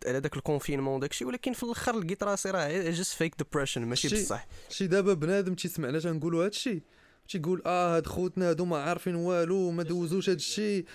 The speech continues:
Speaker 2: وغير كيخربقوا كيقولوا هاد الشيء غير، غير، غير حيت قالها لهم راسهم، ولكن حنا راه ما جينا ندويو على هاد الشيء.
Speaker 1: حتى دوزناه
Speaker 2: تدوزنا،
Speaker 1: صاحبي.
Speaker 2: تدوزنا، تدخلنا لا ديبرسيون، وخرجنا من لا ديبرسيون، وعرفنا علاش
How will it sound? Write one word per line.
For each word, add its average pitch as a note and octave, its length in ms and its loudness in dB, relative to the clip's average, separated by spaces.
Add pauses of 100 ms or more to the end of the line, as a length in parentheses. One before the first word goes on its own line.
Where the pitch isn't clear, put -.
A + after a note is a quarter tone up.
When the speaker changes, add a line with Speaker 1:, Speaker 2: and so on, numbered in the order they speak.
(180)
Speaker 2:
وغير D#3+ 180 0
كيخربقوا F#3 800 0
كيقولوا F3+ 380 0
هاد F3+ 40 4
الشيء F#3 240 0
غير، F3 240 0
غير، E3 420 -2 (320)
غير F#3 120 2
حيت E3+ 240 0
قالها F3 200 4
لهم E3+ 260 2
راسهم، F3 380 2 (360)
ولكن G3 300 4
حنا G3+ 220 6
راه G#3+ 120 8
ما G#3 120 6
جينا G#3 260 4
ندويو F#3+ 240 6
على F#3 140 6
هاد C4 160 8
الشيء. B3+ 380 0
Speaker 1:
حتى - 280 -8
دوزناه D#4 580 8
Speaker 2:
تدوزنا، G#3 360 8
Speaker 1:
صاحبي. D#3 140 6 (220)
Speaker 2:
تدوزنا، A3 500 4
تدخلنا B3+ 580 6
لا B3+ 200 8
ديبرسيون، G#3+ 540 4
وخرجنا A3+ 520 6
من G#3+ 100 2
لا G3+ 120 6
ديبرسيون، F3+ 580 2 (440)
وعرفنا F#3+ 560 4
علاش E3 600 6